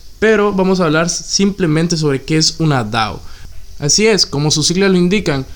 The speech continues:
una Decentralized Autonomous Organization, o en español vendría siendo algo así como una organización autónoma descentralizada, que son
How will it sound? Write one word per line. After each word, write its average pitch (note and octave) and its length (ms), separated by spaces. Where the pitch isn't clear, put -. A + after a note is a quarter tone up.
una F3 180
Decentralized D#3 1000
Autonomous F#3 840
Organization, C3+ 880
o C3+ 340
en C3+ 140
español F3 640
vendría D#3+ 400
siendo D#3 260
algo D3+ 140
así C#3+ 220
como C3+ 600
una C#3 200
organización B2+ 540
autónoma D#3 580
descentralizada, C3 840
que D3 140
son E3 380